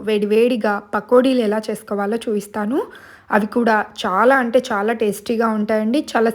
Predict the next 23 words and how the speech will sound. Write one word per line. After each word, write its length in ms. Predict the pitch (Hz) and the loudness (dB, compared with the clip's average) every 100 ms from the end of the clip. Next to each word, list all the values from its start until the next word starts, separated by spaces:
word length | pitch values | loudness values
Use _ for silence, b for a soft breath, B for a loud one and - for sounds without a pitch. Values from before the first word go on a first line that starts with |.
| - | -2
సింపుల్గా 460 | 226 226 262 269 220 | 0 2 4 4 4
అయిపోతుంది 560 | 202 208 202 202 220 294 - | -2 -4 -4 -2 0 -2 -2
ఈ 80 | 196 | -4
రెసిపీ 300 | 185 - 220 214 | -4 -6 -6 -2
కూడా. 200 | 208 320 B B B B - | 0 0 B B B B -2
తప్పకుండా 500 | 190 269 269 254 262 233 | 2 2 4 4 2 2
మీరు 200 | 220 220 | 0 0
కూడా 160 | 220 240 240 | 2 2 0
ట్రై 160 | 196 196 269 | 0 0 -2
చేసి 220 | 247 311 - | -2 -4 0
ఎలా 140 | 208 247 | 2 2
వచ్చాయో 320 | 254 226 214 214 | 2 -2 -2 -2
కామెంట్స్లో 400 | 202 214 - 269 277 208 | -2 -2 0 0 2 0
తెలియచేయండి. 640 | 196 190 202 208 226 349 B B B - | -2 -4 -4 -2 2 2 B B B 0
ఇక 80 | 294 277 | 4 6
లేట్ 140 | 254 262 | 4 2
చేయకుండా 320 | 269 254 277 262 | 0 2 2 0
వీటి 160 | 208 - | -2 -4
ప్రాసెస్ని 460 | 196 196 254 - 294 - | -4 -2 -4 -2 -4 -2
స్టార్ట్ 280 | 208 190 - | -2 -2 -2
చేద్దాము. 420 | 190 196 208 311 427 B B B B - 302 | -2 -2 0 0 -2 B B B B 0 2
ఈ 40 | 302 | 2
పకోడీల 440 | 240 - 254 240 | 2 2 2 2